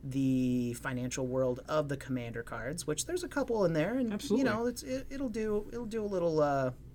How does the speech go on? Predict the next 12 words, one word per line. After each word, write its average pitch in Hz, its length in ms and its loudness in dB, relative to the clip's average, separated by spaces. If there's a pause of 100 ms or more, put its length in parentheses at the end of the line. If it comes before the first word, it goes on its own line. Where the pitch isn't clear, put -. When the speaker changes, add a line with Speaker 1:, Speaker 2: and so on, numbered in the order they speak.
(140)
Speaker 1:
it - 60 -12 (240)
won't 285 180 2
be, 190 120 -10
it 240 100 -4
won't 240 180 0
be 151 80 2
much, - 380 -4
but 104 220 -4 (760)
it's 208 160 -4
gonna 170 160 -2
change 131 320 -2
some, 113 120 -6